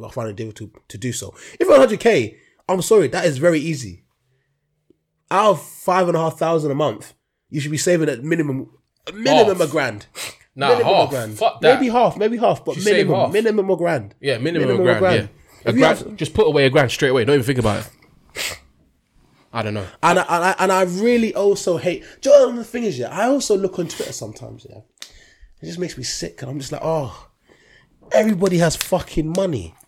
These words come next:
Speaker 1: I'm like, "Everybody has money." Me, myself, yeah, I'm not broke, broke. But I say I'm broke. Because the way everyone spends money, yeah,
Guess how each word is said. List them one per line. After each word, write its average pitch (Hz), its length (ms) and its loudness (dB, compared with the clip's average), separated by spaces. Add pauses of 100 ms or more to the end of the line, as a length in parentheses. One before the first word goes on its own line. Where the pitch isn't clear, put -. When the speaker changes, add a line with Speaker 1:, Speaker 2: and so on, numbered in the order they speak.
(680)
Speaker 1:
I'm 196 100 -4
like, - 160 0
"Everybody 208 460 0
has 185 180 0
money." 165 460 -2
Me, 302 260 2
myself, 233 640 2
yeah, 107 280 -6 (440)
I'm 269 160 0
not 92 260 -2
broke, 131 360 -4
broke. - 420 -14 (540)
But 175 140 0
I - 20 0
say 180 180 4
I'm 139 100 -4
broke. - 460 -2 (800)
Because 185 380 2 (280)
the 185 80 4
way 240 240 10
everyone 233 360 6
spends 185 400 0
money, 165 320 -4 (140)
yeah, 107 300 -6